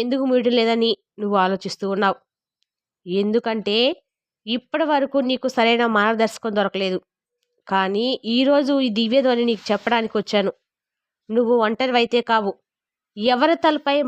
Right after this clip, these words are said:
మహాకాలు చేయి పెట్టిందో కానీ అతని కాలు కూడా ఏ చెడు చేయలేదు. కానీ ఆగు నా భక్త, ముందుకు నీవు నేను ఒక చాలా లోతైన ప్రశ్న అడుగుతున్నాను. దాని సమాధానం నీకు ఈ వీడియో చివరి వరకు మాత్రమే దొరుకుతుంది.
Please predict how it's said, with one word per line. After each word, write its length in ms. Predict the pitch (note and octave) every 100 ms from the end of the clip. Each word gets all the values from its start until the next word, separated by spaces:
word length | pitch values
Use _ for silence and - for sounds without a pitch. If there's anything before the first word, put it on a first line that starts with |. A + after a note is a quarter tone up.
| A3
మహాకాలు 480 | A3+ B3 B3+ B3 A3+
చేయి 160 | A#3+ A3
పెట్టిందో 420 | G#3+ G#3+ G#3+ G#3+ G#3 G3
కానీ 260 | G#3 G#3+ - _ F#3+
అతని 240 | F#3 G#3+ G#3
కాలు 180 | G#3 G#3+ G#3
కూడా 160 | G#3+ G#3
ఏ 100 | G#3 A#3+
చెడు 280 | - A#3 -
చేయలేదు. 340 | G#3+ G3+ F3+ E3 _ _ _ -
కానీ 320 | F#3 G3 A3 F#3+
ఆగు 260 | G3+ G3+ F3+ _ _ _ _ _ -
నా 180 | A3+ B3
భక్త, 300 | B3 - D4+ D4
ముందుకు 360 | C4 C4+ C4+ -
నీవు 240 | C4 C4
నేను 260 | B3 B3 B3 A#3+ G3+
ఒక 160 | G3+ G#3 G#3 -
చాలా 400 | A3 G#3+ A#3 A#3 A3+
లోతైన 460 | G#3+ A#3+ B3 C4 B3 A#3
ప్రశ్న 300 | G#3 G#3 -
అడుగుతున్నాను. 540 | A3 G#3 G3+ G3+ F#3+ E3+ _ _ _ _ _ _ -
దాని 320 | F3+ G3+ G#3+ G3
సమాధానం 640 | G#3 G#3 A3+ A3+ A3 A3+ - _ G3+
నీకు 200 | A#3 A#3+
ఈ 40 | A#3
వీడియో 200 | A3 A3+ A3+
చివరి 220 | A3+ G#3+ G#3+
వరకు 220 | G#3+ G#3+
మాత్రమే 340 | G3+ G3+ G#3
దొరుకుతుంది. 440 | G3 F3+ F3 F#3+